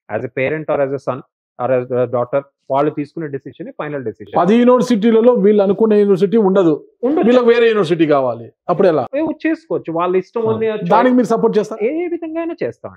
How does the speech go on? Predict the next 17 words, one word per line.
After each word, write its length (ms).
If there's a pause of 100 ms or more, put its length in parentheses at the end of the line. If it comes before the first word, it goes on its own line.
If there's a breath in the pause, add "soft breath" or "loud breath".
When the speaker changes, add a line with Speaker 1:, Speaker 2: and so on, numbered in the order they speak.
(120)
Speaker 1:
ఇప్పుడు 320
మనం 180
ఆ 20 (100)
short 280
list 220
వచ్చేదే 400 (300)
మనం 180 (100)
ఇద్దరం 240 (100)
discuss 400
చేసుకొని 340
వచ్చిన 260
యూనివర్సిటీసే 480
short 200
list 180
లోకి 160
వస్తాయి. 220 (480)
So 80